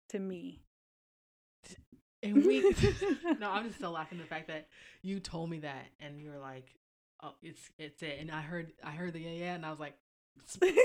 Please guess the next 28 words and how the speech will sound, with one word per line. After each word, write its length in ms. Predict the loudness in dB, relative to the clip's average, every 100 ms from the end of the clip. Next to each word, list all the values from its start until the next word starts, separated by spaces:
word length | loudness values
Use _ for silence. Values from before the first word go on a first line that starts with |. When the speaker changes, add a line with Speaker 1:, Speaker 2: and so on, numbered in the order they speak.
| 8
Speaker 2:
smash 220 | 6 6 6
keyboard, 260 | 4 4 2 -2
Speaker 1:
<laughs> 120 | -8 -6
Speaker 2:
pause, 400 | -2 -2 -2 -6 -8 -6 2 10 12
pause, 260 | 12 8
let 60 | 4
me 100 | 2
prepare 320 | 0 -4 -4
myself. 320 | -6 -8 -10 -12 -18 -20 -12
Woo, 460 | -2 4 8 8 8
Speaker 1:
<laughs> 40 |
Speaker 2:
because 320 | 6 0 -2 -2
I 220 | -4 -4
know 160 | -2 6
Speaker 1:
'Cause 160 | 6 8
Speaker 2:
it's 0 |
about 160 | 6
to 80 | 6
be 40 | 6
Speaker 1:
Usher 80 | 8
Speaker 2:
a 40 |
Speaker 1:
is 200 | 8 8
your 120 | 6
Speaker 2:
banger. 120 | 8
Speaker 1:
boy. 280 | 10 10 8
Speaker 2:
Yes. 260 | 4 0 0 2
Speaker 1:
I 80 |
think 260 | 4 4 2